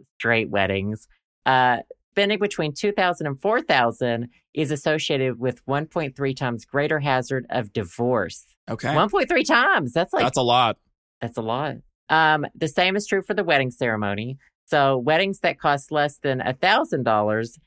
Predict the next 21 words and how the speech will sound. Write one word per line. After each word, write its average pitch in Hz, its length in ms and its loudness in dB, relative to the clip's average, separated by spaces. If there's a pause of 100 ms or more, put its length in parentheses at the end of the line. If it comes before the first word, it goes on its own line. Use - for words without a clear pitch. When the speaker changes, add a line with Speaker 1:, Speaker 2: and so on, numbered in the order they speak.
(140)
Speaker 1:
showed 151 180 0
a 143 40 -2
significant 139 680 -4
decrease 139 460 -4
in 131 100 -2
the 117 80 -2
likelihood 120 500 -2
of 107 80 -6
divorce, 107 540 -2
and 117 180 -2
weddings 135 340 0
costing 123 440 -2
more 113 160 -2
than 101 160 -4
twenty 180 600 0
thousand, 123 580 0
which - 220 -8
is 104 120 -8
mind-blowing 98 480 -2
to 98 100 -10
me, 104 200 -8